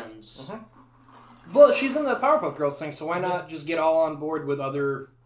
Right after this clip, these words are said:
Speaker 3: animated shows of that nature being
Speaker 1: I'm
Speaker 3: brought
Speaker 1: assuming
Speaker 3: to
Speaker 1: she's playing Jerry.
Speaker 2: Right.
Speaker 3: All right, so Megas X L R, uh, I rate this one, uh,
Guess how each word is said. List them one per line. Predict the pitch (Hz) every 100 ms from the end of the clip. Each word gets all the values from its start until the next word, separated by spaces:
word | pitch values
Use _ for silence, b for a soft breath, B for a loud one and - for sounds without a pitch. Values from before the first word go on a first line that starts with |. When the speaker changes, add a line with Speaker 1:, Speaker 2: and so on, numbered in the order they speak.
| _ _ _ _ 143
Speaker 3:
animated | 143 139 139 139
shows | 139 143 131
of | 127
that | 127 127
nature | 127 123
being | 123 120 120
Speaker 1:
I'm | 131 147
Speaker 3:
brought | 131
Speaker 1:
assuming | 160 156 147
Speaker 3:
to | 123
Speaker 1:
she's | 139
playing | - 139 131 123
Jerry. | 123 120 123 127 131 _ _ b b b b _ _
Speaker 2:
Right. | 101 101 - - B B B - 151
Speaker 3:
All | 285
right, | 302 -
so | 269 254 240 240
Megas | 208 277 302 269
X | 254
L | 220 196
R, | 185 156 139 -
uh, | 156
I | 156 151 180
rate | 185 180 180 -
this | 170 -
one, | 175 170 160
uh, | 143 143